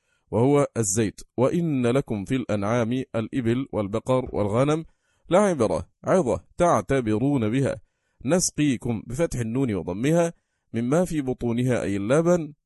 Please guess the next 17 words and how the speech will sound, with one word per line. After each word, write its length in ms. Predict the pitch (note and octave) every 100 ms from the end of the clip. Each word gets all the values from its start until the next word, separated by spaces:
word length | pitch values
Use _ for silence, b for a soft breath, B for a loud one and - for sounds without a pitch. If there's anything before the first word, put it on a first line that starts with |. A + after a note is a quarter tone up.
| -
ولكم 420 | A#2 D#3+ D3+ B2
فيها 300 | C3+ B2 A2
منافع 480 | G#2+ G2+ F#2+ C3 G#2
كثيرة 680 | G2 F#2+ C3+ B2 B2 A#2 - _ _ _ _
من 220 | A#2 D3
الأصواف 1000 | C3+ A2+ G#2+ - - B2 A#2+ F#2+ A#2 A#2 A#2+ _ _ _ _ _ _ _ _ _ _ _ _ _ _ -
والأوبار 600 | C#3+ E3+ C3 C3 C#3+ A#2
والأشعار 580 | G#2+ B1+ - A#2 B2+ G2+
وغير 260 | F#2+ F#2+
ذلك، 560 | F#2 B2+ E3+ E3+ F3 E3+
ومنها 460 | - C#3+ G3+ G3 D3+
تأكلون 760 | A#2+ A2 - A#2+ A#2+ A#2 A2 F#2
وعليها، 680 | - D3 E3+ C#3 G2+ G2 C#2 -
أي 240 | D3+ G3+ -
الإبل، 420 | C#3+ - F#2+ F2+ -
وعلى 340 | C3+ F3+ F3
الفلك، 440 | A#2+ A#2+ C#3+ G#2